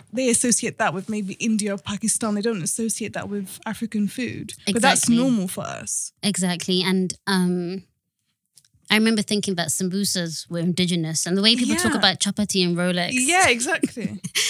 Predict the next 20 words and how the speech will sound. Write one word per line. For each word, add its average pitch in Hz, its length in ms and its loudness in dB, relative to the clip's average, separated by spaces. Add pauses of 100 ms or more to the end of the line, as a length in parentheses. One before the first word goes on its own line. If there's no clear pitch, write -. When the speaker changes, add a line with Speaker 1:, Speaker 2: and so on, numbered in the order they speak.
(280)
Speaker 2:
So, 190 440 2
um, 180 480 -2 (420)
I, 196 300 2
writing 214 440 2
that 175 180 -4
piece 180 200 -6
was 170 140 -6
really 175 160 -2
interesting 175 400 -2
because 180 260 -2
they 233 220 2
too 226 240 -2
have 190 240 -4
borrowed 190 400 -2
from 226 160 0
our 220 140 0
culture. 240 520 -2
Speaker 1:
Oh, 220 140 -4
really? 214 240 -4
Speaker 2:
So 196 560 4